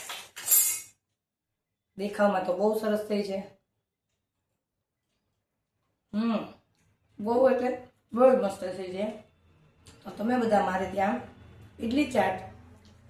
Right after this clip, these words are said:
ટેસ્ટ કરવા માટે જરૂરથી પધારો અને કેવાયસ કિચનને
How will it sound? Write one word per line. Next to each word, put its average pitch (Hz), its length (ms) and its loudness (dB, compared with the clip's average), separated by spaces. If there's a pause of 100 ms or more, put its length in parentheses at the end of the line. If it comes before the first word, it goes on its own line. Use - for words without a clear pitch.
(120)
ટેસ્ટ 247 320 0
કરવા 214 180 2
માટે 190 460 -4 (100)
જરૂરથી 233 360 2
પધારો 165 420 -4 (460)
અને 208 120 0
કેવાયસ 254 460 4
કિચનને 196 360 -6